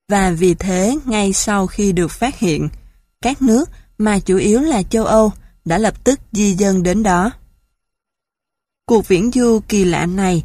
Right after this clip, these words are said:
thực chất là một quá trình thực dân hóa châu Mỹ.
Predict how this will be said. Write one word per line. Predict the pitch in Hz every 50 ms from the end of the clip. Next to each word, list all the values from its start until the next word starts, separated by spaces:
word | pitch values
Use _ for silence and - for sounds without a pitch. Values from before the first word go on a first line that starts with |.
| - - -
thực | - 214 185 160 - -
chất | 277 311 - -
là | 240 208
một | 185 175 160 -
quá | - 190 214 254
trình | - - 220 190 185 170 160
thực | - 202 165 - 165
dân | 175 220 220 214 202
hóa | 190 208 185 202 240 262 -
châu | 254 208 196
Mỹ. | 185 170 156 - 156 220